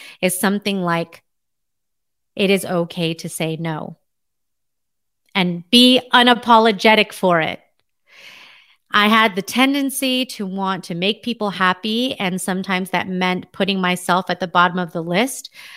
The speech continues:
That's an intentional reminder to myself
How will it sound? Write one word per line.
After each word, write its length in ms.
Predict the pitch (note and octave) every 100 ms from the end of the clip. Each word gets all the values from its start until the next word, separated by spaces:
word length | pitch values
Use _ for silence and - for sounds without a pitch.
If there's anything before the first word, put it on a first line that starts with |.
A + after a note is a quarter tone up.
| - -
That's 300 | F#3+ G3+ G3
an 60 |
intentional 960 | F#3+ F#3+ - - B3+ C4+ - C4+ C4+ B3
reminder 880 | G3+ G3+ G#3 A#3 B3 A#3+ D#3+ D#3 D#3+
to 180 | -
myself 600 | F#3+ F3+ - G#3 F3 D#3+